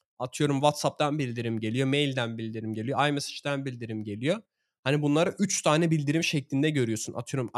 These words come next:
iMessage'dan on tane bildirim bile olsa sen onu iMessage'in içerisine görüyordun ama hala,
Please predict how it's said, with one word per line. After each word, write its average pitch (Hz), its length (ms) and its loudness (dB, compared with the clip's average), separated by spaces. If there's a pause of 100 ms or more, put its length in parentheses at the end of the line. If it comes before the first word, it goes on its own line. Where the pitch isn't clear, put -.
iMessage'dan - 840 -2
on 139 180 2
tane 127 280 2
bildirim 143 380 -2
bile 120 120 -2
olsa 208 480 -2 (320)
sen 147 120 -2
onu 151 300 4
iMessage'in 151 580 0
içerisine 127 520 -6
görüyordun 120 340 0
ama 214 240 -2
hala, 180 540 4